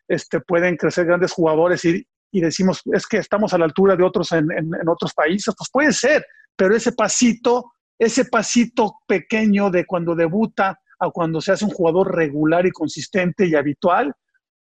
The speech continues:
ese es donde se queda mal. Y creo yo que mucho es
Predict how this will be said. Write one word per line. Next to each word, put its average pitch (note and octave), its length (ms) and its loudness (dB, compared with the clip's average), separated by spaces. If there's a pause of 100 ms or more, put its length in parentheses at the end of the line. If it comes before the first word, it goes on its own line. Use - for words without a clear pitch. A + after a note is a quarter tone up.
ese A3+ 380 2
es F#3 80 -2
donde E3+ 240 -4
se D3 140 -10
queda D3+ 260 0
mal. C3+ 180 -8 (300)
Y G#3 120 0
creo G3+ 200 2
yo G3+ 180 2
que G3 120 -2
mucho B3 420 2
es A#3 260 0